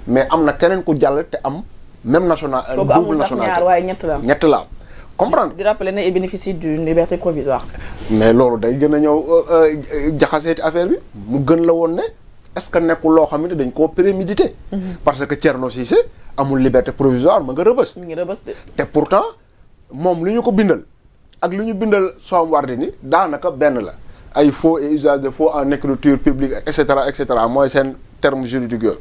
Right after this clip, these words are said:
Speaker 2: Mhm.
Speaker 1: Donc, bu nekkee ne dañ ko, euh, placer en garde à vue, war ko déférer démb la xaw ma bërki démb.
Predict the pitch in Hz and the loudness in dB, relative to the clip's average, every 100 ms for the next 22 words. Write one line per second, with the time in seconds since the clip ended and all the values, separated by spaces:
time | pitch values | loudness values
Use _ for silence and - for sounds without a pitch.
0 | - 202 196 - - 160 139 135 196 220 | -6 -6 -2 0 2 2 2 -6 -2 -2
1 | 190 165 156 - - - - - - - | 2 0 0 -6 -14 -20 -20 -20 -20 -20
2 | 139 - 147 143 170 170 170 156 - 147 | -18 -8 -4 -2 0 2 2 2 0 0
3 | 143 131 - 156 143 139 123 127 123 127 | 0 0 -2 2 2 2 0 0 2 2
4 | 117 113 101 311 - - - - - - | 2 0 0 -4 -4 -10 -20 -20 -20 -18
5 | - - - 262 - - - - 127 123 | -18 -16 -16 -14 -16 -18 -20 -16 -14 -14
6 | 127 117 127 143 151 127 120 127 117 113 | -14 -8 2 2 2 0 0 2 2 2
7 | 110 127 131 117 123 127 123 110 - 104 | 0 -2 -2 0 0 2 2 2 -2 0
8 | 101 151 | 0 0